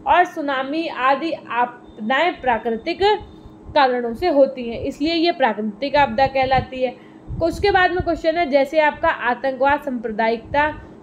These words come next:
है ना, ढंग से आगे घटनाएं मानवों के क्रियाकलापों से घटित होता है, इसलिए इसे मानवकृत आपदा कहते हैं। भैया सीधी सी बात है।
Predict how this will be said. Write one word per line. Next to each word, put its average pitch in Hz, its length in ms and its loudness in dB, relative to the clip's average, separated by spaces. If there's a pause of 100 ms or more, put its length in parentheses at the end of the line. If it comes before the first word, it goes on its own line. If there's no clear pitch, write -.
(100)
है 294 60 -2
ना, 330 300 -2
ढंग 285 280 2
से 330 200 -2
आगे 240 400 2
घटनाएं 254 760 -2
मानवों 247 400 0
के 285 160 -2
क्रियाकलापों 247 720 2
से 269 140 0
घटित 226 360 0
होता 233 280 0
है, 359 220 4 (300)
इसलिए 349 260 0
इसे 349 180 2
मानवकृत 262 640 -2
आपदा 233 440 0
कहते 233 300 -6
हैं। 214 100 -6
भैया 277 160 8
सीधी 285 280 -4
सी 330 100 -4
बात 294 260 0
है। 285 180 -6